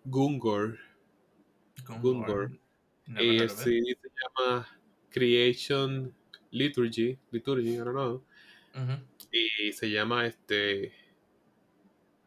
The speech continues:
Speaker 1: Brother Moon. Really
Speaker 2: Mm.
Speaker 1: good. Y es un C D en vivo.
Speaker 2: Nice. I'll have to look for it.
Speaker 1: Yeah.
Speaker 2: Ah, para mí,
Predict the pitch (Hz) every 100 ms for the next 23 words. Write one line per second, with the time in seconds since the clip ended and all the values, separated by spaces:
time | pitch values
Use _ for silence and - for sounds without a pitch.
0 | _ 117 120 123 131 139 135 127 123 117
1 | 107 104 _ _ _ _ _ _ _ -
2 | _ _ 113 110 123 120 113 98 98 _
3 | _ _ _ _ - 123 127 143 135 131
4 | 117 113 101 - _ _ _ _ _ _
5 | _ _ 110 123 131 - - - - _
6 | _ 127 113 120 113 127 113 92 - _
7 | _ _ _ _ 107 104 107 _ _ -
8 | - - - - _ - - - - -
9 | - - _ - 117 113 110 110 113 120
10 | - - - - - 147 127 127 131 127
11 | 135 151 117 131 151